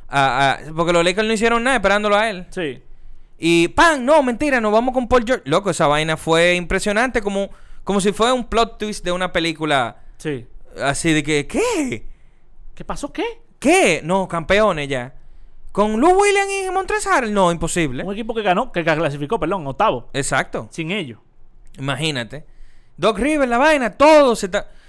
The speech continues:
Speaker 1: e-, es-, esa movida era pa' ganar.
Speaker 2: Sí, claro.
Speaker 1: O sea, te digo, es verdad que la, la movida de unir un equipo nuevo de esa forma no es para ganar, pero lo que ellos hicieron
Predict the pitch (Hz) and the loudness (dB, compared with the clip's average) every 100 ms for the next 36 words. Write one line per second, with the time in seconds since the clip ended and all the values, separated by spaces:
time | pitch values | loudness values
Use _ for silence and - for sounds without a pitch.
0 | - - 214 208 240 302 214 - 196 311 | -20 -4 -2 0 0 0 0 -4 -2 0
1 | 254 185 165 165 185 202 208 208 208 127 | 2 2 4 4 4 2 2 0 -4 -6
2 | - 190 151 131 123 110 127 214 160 185 | -10 -8 -6 -6 -8 -2 2 2 2 0
3 | 214 254 285 277 - - - - 165 220 | 2 2 2 0 -12 -16 -18 -6 0 2
4 | 208 175 156 160 151 147 139 - 147 147 | 4 2 2 0 2 2 0 -6 -2 0
5 | 147 147 151 185 220 202 196 - - 165 | 0 -2 0 2 2 2 -2 -4 -6 -4
6 | 170 214 220 - - - 165 185 196 180 | 0 0 -2 -8 -20 -12 -8 -8 -8 -4
7 | 185 151 165 180 147 135 143 180 151 131 | -4 -4 -4 -2 -2 -4 -4 -4 -2 -4
8 | 123 131 156 190 - 175 170 147 123 117 | -4 -2 0 0 0 -2 0 -4 -8 -12
9 | - - - - 165 170 165 175 190 254 | -14 -14 -8 0 2 4 2 2 0 0
10 | 214 - 180 185 180 127 120 | -4 -4 -4 0 0 0 -6